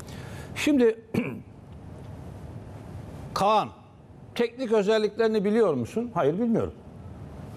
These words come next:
İşte bakıyorum, e, internet bilgisiyle sınırlı benim bilgilerim. İşte baktım geçen gün, işte iki bin altı yüz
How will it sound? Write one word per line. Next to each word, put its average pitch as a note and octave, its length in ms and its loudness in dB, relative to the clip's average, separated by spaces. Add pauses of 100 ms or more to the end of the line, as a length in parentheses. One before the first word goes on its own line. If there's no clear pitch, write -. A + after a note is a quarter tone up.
(140)
İşte - 220 -4
bakıyorum, F3 480 2 (460)
e, A#2+ 300 4 (300)
internet G#3+ 520 2
bilgisiyle C#3 500 2
sınırlı G2 440 2
benim F2+ 240 2
bilgilerim. D#2 400 0 (360)
İşte - 260 -2
baktım F3+ 400 2
geçen B2 340 2
gün, F3 200 0
işte - 220 -10
iki D3+ 260 0
bin D#3+ 100 4
altı D#3 320 2
yüz C#3+ 280 2